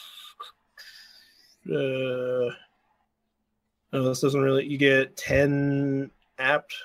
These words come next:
deployments, uh, ten logic apps, which is apparently in preview. I guess that's something,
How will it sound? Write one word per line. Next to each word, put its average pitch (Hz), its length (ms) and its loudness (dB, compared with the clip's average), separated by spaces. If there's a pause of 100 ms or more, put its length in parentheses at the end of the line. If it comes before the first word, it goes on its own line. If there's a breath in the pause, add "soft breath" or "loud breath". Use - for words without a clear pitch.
(140)
deployments, 151 1000 0 (800)
uh, 127 640 -2 (140)
ten 135 760 -2 (140)
logic 131 600 -2 (100)
apps, - 560 -4 (360)
which 147 160 -4
is 147 100 2
apparently 151 420 2
in 135 120 4
preview. 156 540 0
I 135 40 2
guess 143 160 -4
that's 131 180 -6
something, 131 540 -8